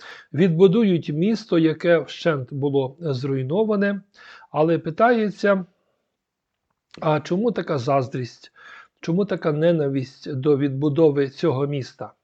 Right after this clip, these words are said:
І знову ж таки, ми змушені з вами, е, провести паралель, і ми побачимо, що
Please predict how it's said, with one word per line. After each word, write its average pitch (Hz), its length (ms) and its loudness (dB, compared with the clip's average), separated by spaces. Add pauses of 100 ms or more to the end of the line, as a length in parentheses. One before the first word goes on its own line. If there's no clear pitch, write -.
(120)
І 175 100 -2
знову 220 340 0
ж - 80 -10
таки, 170 260 -6
ми 165 140 -2
змушені 185 460 -4
з 131 80 -8
вами, 180 320 -2 (520)
е, 147 120 0
провести 151 500 0
паралель, 147 540 0
і 175 300 2
ми 185 220 0
побачимо, 180 640 0
що 170 380 2